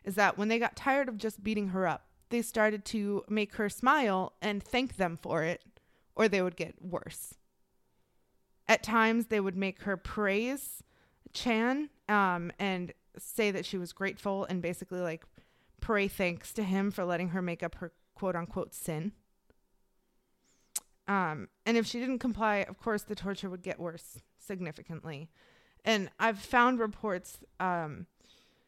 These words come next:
that <laughs> basically say they think, obviously, a month without food and water, it's not going to do you well. But all of these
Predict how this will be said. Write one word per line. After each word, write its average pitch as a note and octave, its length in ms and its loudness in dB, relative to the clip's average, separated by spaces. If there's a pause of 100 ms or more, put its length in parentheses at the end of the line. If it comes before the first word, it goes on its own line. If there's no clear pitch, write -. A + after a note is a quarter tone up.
(520)
that A3 280 2 (120)
<laughs> - 120 -8
basically D4 460 0
say G3+ 400 2
they G3+ 220 -4
think, G3 520 -6 (140)
obviously, G#3+ 480 2
a F#3+ 40 0
month F#3 280 -2
without F#3+ 280 -6
food F#3+ 220 -6
and F3+ 160 -2
water, F3+ 460 -2 (580)
it's - 120 -14
not D3 160 -6
going F3 240 -4
to F#3+ 100 -12
do F3+ 120 -6
you F3+ 140 -4
well. D#3 380 -4 (640)
But E3+ 260 0 (540)
all A3+ 300 8
of G3 200 -2
these F#3 400 -4